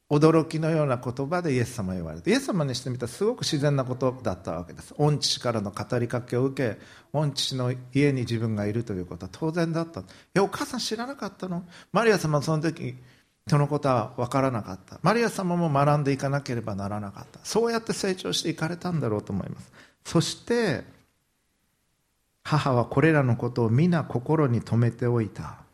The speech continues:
とあります。イエスはますます知恵が進み、背丈も大きくなり、神と人とに愛-、愛されたとあります。イエス様も成長していかれた。ヘブル書はイエス様が従順を学ばれたというふうに書かれています。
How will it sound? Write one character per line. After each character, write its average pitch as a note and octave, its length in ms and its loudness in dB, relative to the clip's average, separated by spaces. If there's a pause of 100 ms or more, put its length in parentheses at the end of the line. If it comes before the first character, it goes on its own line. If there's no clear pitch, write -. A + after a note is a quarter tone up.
(140)
と G2 160 0
あ F2+ 60 -2
り E2 100 -10
ま - 140 -18
す。 - 60 -20 (200)
イ A#2+ 60 4
エ A2 80 4
ス - 160 -8
は A2+ 80 0
ま A2+ 160 2
す - 120 -6
ま E3+ 160 4
す - 160 -8
知 - 180 2
恵 A#2 80 4
が G#2 120 0
進 - 260 -4
み、 A2 160 -2 (260)
背 D3+ 120 2
丈 B2+ 300 0
も A#2 180 4
大 B2 60 4
き - 140 -10
く - 120 -4
な A2+ 140 0
り、 G#2+ 180 -2 (240)
神 B2 280 0
と A#2 140 -6
人 A#2 220 -8
と B2 140 -6
に G#2+ 160 -4
愛-、 G#2 200 -4 (160)
愛 G#2+ 200 -2
さ A2+ 180 -6
れ G2+ 80 -4
た E2 320 -12
と A2 140 -4
あ E2+ 40 -6
り D#2 60 -8
ま D2 140 -10
す。 - 100 -20 (380)
イ D#3+ 100 8
エ G3 80 6
ス - 140 -8
様 E3+ 220 2
も C#3 120 0
成 A#2+ 240 0
長 G2 220 -4
し - 80 -6
て G#2+ 100 -6
い F2 60 -6
か F2+ 120 -8
れ E2+ 60 -6
た。 - 180 -14 (240)
ヘ C#3+ 120 2
ブ E3+ 100 6
ル F#3+ 80 4
書 E3+ 160 2
は B2+ 60 4
イ C3 100 4
エ E3 80 4
ス E3 80 -4
様 C3+ 180 -2
が G#2+ 120 0
従 D#3 340 4
順 F3 240 0
を F3 100 0
学 D#3+ 280 0
ば F#3 100 2
れ E3+ 120 0
た F3 180 -6
と D#3 100 -6
い C3 60 0
う - 20 0
ふ G#2 40 -4
う - 20 -6
に G#2+ 100 -6
書 - 80 -12
か G#2 180 -4
れ F2+ 80 -4
て E2+ 140 -10
い D#2 60 -10
ま - 80 -16
す。 - 120 -20